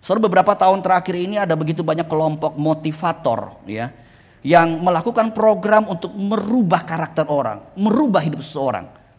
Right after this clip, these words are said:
Saudara, nah, kita tidak bisa berkata bahwa program ini murni salah. Kita mungkin perlu belajar, oh iya ya, apa yang kita bisa belajar dari mereka berkaitan dengan perubahan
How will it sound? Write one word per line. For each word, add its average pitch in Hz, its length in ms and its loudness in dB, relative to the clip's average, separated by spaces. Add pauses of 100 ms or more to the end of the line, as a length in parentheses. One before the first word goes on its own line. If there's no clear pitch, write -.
(180)
Saudara, 339 280 2
nah, 269 160 2 (1120)
kita 466 200 -2
tidak 320 200 2
bisa 220 200 0
berkata 214 360 2
bahwa 240 280 6
program 202 360 4
ini 240 160 0
murni 226 320 0
salah. 196 600 -4 (480)
Kita 226 240 -2
mungkin 240 360 -2
perlu 185 280 -4
belajar, 143 560 -4 (160)
oh 269 160 -4
iya 160 240 -4
ya, 113 140 -8 (420)
apa 277 280 -6
yang 294 120 -6
kita 214 120 -6
bisa 180 280 -6
belajar 147 320 -2
dari 131 240 -4
mereka 127 400 -4
berkaitan 139 480 -4
dengan 131 320 -4 (320)
perubahan 143 640 -4